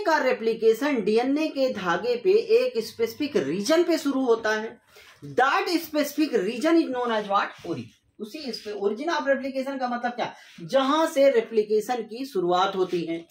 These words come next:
that is known as what? Origin of replication। और वह जो origin of replication होती है वो generally mostly एटी rich होती है, यानी कि वहां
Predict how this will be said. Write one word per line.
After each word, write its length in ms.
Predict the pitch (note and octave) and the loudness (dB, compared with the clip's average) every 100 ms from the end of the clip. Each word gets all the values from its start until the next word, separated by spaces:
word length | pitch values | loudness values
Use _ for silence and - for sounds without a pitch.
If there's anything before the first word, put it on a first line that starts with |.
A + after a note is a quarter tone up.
| _ _ _ | _ _ _
that 160 | A3 A3+ | -2 -2
is 80 | A#3 | 0
known 200 | A3 G#3 | 0 0
as 60 | F#3+ | 0
what? 260 | F3 - E3+ | -2 0 -2
Origin 300 | E3 - F3+ | -2 -2 -2
of 340 | D3 - G4+ - - _ A#2+ | 0 0 0 -6 -20 _ -8
replication। 580 | B2+ C#3 C3+ C#3+ D#3 C#3+ - - | -6 -4 -4 -6 -6 -10 -12 -4
और 220 | C4 C4+ | 0 2
वह 200 | C#4 F#4+ | 2 0
जो 200 | E4+ C#4+ A#3 | -2 -6 -2
origin 320 | G#3+ F#3+ G#3+ G3 | -4 -4 -4 -6
of 120 | F3+ | -6
replication 540 | E3+ E3+ E3+ G#3+ G#3+ | -10 -12 -12 -8 -8
होती 240 | E3 C#3 F3 | -8 -12 -10
है 140 | B3 | -8
वो 200 | A#3+ G#3+ E3+ | -6 -6 -6
generally 300 | E3+ E3+ G3+ F3+ E3+ | -6 -6 -6 -4 -4
mostly 540 | F3+ A3+ B3 A3+ D#4+ G#4+ - _ _ _ | -4 -8 -10 -8 -6 -8 -12 _ _ _
एटी 1000 | A3+ B3+ C#4 C#4+ D4 C#4 - C4+ C#4+ C#4 | -2 2 2 2 -2 -4 -8 -10 -8 -6
rich 300 | G#3 G#3 - | -4 -4 -4
होती 300 | F3+ E3 F3+ | -8 -6 -10
है, 120 | E3+ F3 - _ _ _ _ _ _ _ _ - | -12 -14 -18 _ _ _ _ _ _ _ _ -8
यानी 280 | G3 A#3 C4 | -2 0 -2
कि 140 | C4 | -6
वहां 280 | A#3+ A3 B3+ | -4 -2 -2